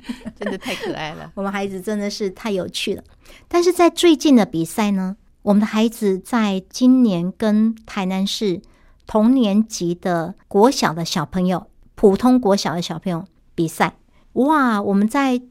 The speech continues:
Speaker 2: 这一集当中有三十六个小朋友，我们小朋友得第四名。
Speaker 1: 好棒！给他用力鼓掌。嗯。
Speaker 2: 对，而且他非常享受挑战的感觉。
Speaker 1: 嗯哼。
Speaker 2: 这个是让我很欣赏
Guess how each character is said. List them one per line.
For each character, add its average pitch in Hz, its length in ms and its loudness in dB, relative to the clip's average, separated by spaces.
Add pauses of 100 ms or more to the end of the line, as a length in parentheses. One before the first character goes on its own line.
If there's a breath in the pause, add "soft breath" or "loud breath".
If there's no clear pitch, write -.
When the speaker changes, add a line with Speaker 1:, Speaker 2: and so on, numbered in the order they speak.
(120)
Speaker 2:
这 339 200 2
一 330 80 6
集 214 240 -4
当 247 200 4
中 247 200 2
有 180 160 0
三 277 280 -2
十 277 120 -2
六 240 160 4
个 214 80 2
小 190 180 -2
朋 214 120 -4
友， 208 60 0
我 185 40 -2
们 175 160 -2
小 - 160 -6
朋 - 120 -6
友 196 80 -2
得 175 200 -8
第 220 320 -2
四 190 400 -6
名。 165 380 -8
Speaker 1:
好 165 100 -12
棒！ 233 220 -4 (120)
给 143 140 -16
他 190 160 -10
用 214 260 -6
力 214 80 -8
鼓 175 160 -18
掌。 - 200 -16 (280)
嗯。 196 200 -6
Speaker 2:
对， 165 240 -4 (240)
而 262 80 2
且 180 320 -2 (100)
他 - 180 -4
非 330 180 0
常 214 420 -4 (140)
享 170 480 -2
受 294 380 0
挑 190 340 -10
战 269 240 -2
的 180 80 -4
感 170 280 -14
觉。 - 180 -12 (360)
Speaker 1:
嗯 160 160 -8
哼。 254 160 0 (260)
Speaker 2:
这 294 100 -2
个 269 80 0
是 262 160 -2
让 254 200 0
我 185 40 -6
很 180 180 -8
欣 202 260 -4
赏 - 200 -8